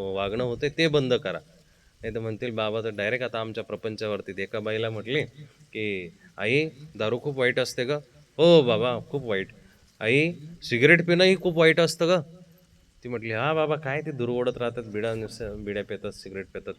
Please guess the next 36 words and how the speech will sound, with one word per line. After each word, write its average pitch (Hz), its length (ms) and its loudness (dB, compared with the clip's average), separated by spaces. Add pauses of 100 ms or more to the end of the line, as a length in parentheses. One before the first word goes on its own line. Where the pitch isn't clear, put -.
तेही 110 220 0
वाईट." 107 260 0 (560)
मग 131 80 -6
म्हातारीला 135 480 0
म्हटले, 120 240 -4
"म्हातारे, 120 460 0 (420)
अगं 117 240 -2
मिसरीसुद्धा 127 680 -4
वाईट 135 240 0
असते, 123 260 -6
मिसरीनं 120 400 -6
सुद्धा 113 260 -8
चक्कर 104 320 -8
येते." 95 220 -8 (320)
म्हातारी 127 400 0
खाली 127 240 -2
वाकली, 135 320 -2
"जशी 117 220 -6
चप्पल 127 340 -4
घेतली 117 300 -6
मुडद्या, 117 400 0 (300)
माझी 127 200 -2
मिसरीच 131 480 -2
तुला 135 160 0
दिसते 113 320 -8
का?" 95 140 -12 (260)
म्हणजे 139 200 4
माणसाचं 127 840 4
आपल्यावरती 202 760 10
आलं 185 340 10 (420)
की 170 80 2
माणसाला 170 640 8 (1000)
ते 190 60 4
सहन 180 340 8
होत 151 240 8
नाही. 101 240 0